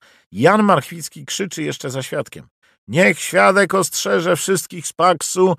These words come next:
przed magistrem”, tu pełne nazwisko, „bo współpracował ze Służbą Bezpieczeństwa”.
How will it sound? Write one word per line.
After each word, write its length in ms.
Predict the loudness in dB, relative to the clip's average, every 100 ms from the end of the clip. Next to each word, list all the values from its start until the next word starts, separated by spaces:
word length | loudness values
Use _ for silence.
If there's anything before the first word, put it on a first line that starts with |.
| -6 _
przed 280 | 4 4 6
magistrem”, 800 | 2 2 0 -4 -4 0 -2 -2 _
tu 160 | -16 -14
pełne 380 | -6 -4 -4 -8
nazwisko, 640 | -10 -14 -18 -14 -10 -10 -10 _ _ -4
„bo 360 | 4 8 8
współpracował 920 | 4 2 6 6 4 2 4 6 6
ze 200 | 6 4
Służbą 500 | 4 -4 0 2 4
Bezpieczeństwa”. 840 | 4 4 2 0 0 -2 -6 -12